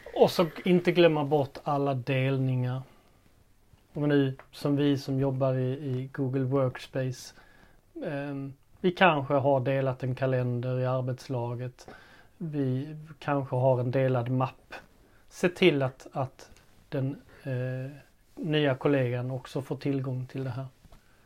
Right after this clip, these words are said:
Ehm, och då ett råd till den nya kollegan är ju liksom att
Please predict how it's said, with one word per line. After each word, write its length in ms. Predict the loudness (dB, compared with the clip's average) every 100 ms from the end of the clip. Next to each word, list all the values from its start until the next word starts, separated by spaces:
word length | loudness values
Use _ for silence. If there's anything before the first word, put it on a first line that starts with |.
| _ _ -20 _ _ -20 _ _
Ehm, 520 | -8 -6 -4 -6 -8 -12 _ _ _ _ _ _ _
och 240 | 0 0 2
då 200 | 2 2
ett 120 | 4
råd 340 | 6 6 2
till 220 | 0 0
den 140 | 2 2
nya 220 | 2 0
kollegan 560 | 4 6 6 4 0 0
är 40 |
ju 180 | 0 0
liksom 320 | -4 -6 -8
att 260 | -8 -12